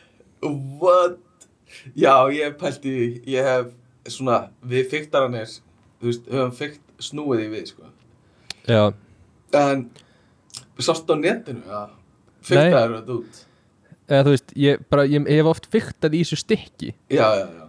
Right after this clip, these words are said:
Speaker 2: En ég hef aldrei pælt í því að það væri functionality á bak við að, að hafa
Speaker 1: Mhm.
Speaker 2: það öfugt.
Speaker 1: Mhm.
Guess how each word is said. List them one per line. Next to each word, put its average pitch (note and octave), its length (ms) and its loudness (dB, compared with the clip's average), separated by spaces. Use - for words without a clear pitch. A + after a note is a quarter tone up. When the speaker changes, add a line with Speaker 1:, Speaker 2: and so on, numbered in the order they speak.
Speaker 2:
En C3+ 220 -2
ég D3 300 4
hef D3 260 0
aldrei D#3+ 280 0
pælt - 440 -6
í G#3+ 200 -4
því C#3+ 160 0
að C#3 80 2
það C#3 80 0
væri D3 200 2
functionality E3+ 840 -2
á C#3+ 40 0
bak D#3+ 280 -4
við D3+ 160 2
að, - 80 0
að E3 320 -2
hafa F3 180 2
Speaker 1:
Mhm. D3 60 0
Speaker 2:
það D#3+ 120 0
öfugt. - 360 -12
Speaker 1:
Mhm. B2 420 -8